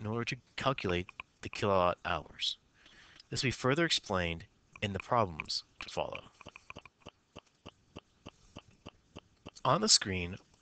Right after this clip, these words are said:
are the notes from class explaining how to read an electric meter. The first step is to read all the dials from right to left and write the numbers down from right to left. When the hand on any dial is between two numbers, read the smaller number.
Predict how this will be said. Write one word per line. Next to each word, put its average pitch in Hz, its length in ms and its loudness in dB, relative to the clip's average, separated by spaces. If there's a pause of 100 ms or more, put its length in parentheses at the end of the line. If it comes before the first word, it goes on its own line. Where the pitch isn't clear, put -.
are 113 160 4
the 98 100 -6
notes 107 300 2
from 170 120 -2
class 95 600 4
explaining - 380 -4
how 113 200 6
to - 180 -2
read 85 440 -4 (160)
an 101 60 -8
electric 104 280 -4
meter. 76 300 -10 (420)
The - 60 -20
first 170 220 2
step 110 260 4
is - 80 0
to - 200 -2
read 113 220 0 (100)
all 104 140 2
the 156 80 -2
dials 90 400 2
from 90 160 -4
right 92 220 -2
to - 120 -6
left 80 380 -6 (400)
and 107 140 -2
write 113 140 6
the 147 60 -2
numbers 135 380 2
down 82 400 0
from 92 320 -4
right 85 260 -2 (200)
to - 100 -4
left. - 460 -2 (1040)
When 104 100 -6
the 95 80 -2
hand 131 220 2
on 110 120 6
any 120 160 0
dial 95 220 6
is 90 80 0
between 98 400 -4
two 156 140 -6
numbers, 87 480 0 (100)
read 104 200 -4
the 113 60 -6
smaller 113 380 -2
number. 127 360 -4